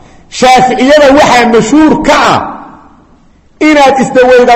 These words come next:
waa bannaan tahay, laakiin inaad isdaweyna fiican. Ha, ayadaa afdala. Saas weeye sida mashhuurka ka ah Shaaficiyada agtooda. Shaarixa waa sharxa, waa inin dhigaa.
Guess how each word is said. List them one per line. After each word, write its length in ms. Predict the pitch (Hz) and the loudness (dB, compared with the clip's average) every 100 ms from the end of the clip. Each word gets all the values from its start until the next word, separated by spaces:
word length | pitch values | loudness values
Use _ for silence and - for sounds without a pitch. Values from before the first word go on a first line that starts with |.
| 233 | 2
waa 140 | 226 | 2
bannaan 340 | 226 220 262 269 | 0 -2 -2 -2
tahay, 180 | 226 226 | -2 0
laakiin 260 | 220 226 269 | -2 -4 -4
inaad 260 | 254 226 220 | -2 0 -2
isdaweyna 480 | - 214 208 233 165 | -2 -2 0 0 -2
fiican. 460 | - 143 120 127 - - - - _ | -4 -6 -6 -10 -14 -20 -20 -20 _
Ha, 80 | - 143 | -6 -4
ayadaa 300 | 190 262 254 240 | 0 0 0 -2
afdala. 400 | 147 - 131 107 - - - - | -4 -4 -6 -6 -14 -20 -20 -8
Saas 280 | 247 202 | -4 -2
weeye 160 | 170 151 | -2 -4
sida 200 | 208 202 | -4 -4
mashhuurka 400 | 175 165 202 - | -4 -4 -4 -4
ka 100 | - | -2
ah 60 | 156 | -2
Shaaficiyada 420 | - 131 151 151 | -4 -6 -4 -4
agtooda. 320 | 135 - 90 - - _ - - _ _ _ _ _ _ _ _ 262 _ _ _ _ _ _ _ - | -4 -8 -16 -18 -20 _ -20 -20 _ _ _ _ _ _ _ _ _ _ _ _ _ _ _ _ -6
Shaarixa 360 | 196 208 240 214 | -2 0 0 0
waa 120 | 220 196 | 0 0
sharxa, 280 | 233 202 208 | 0 0 0
waa 80 | 208 | 0
inin 180 | 226 226 | -2 -2
dhigaa. 340 | 247 240 240 | 0 0 0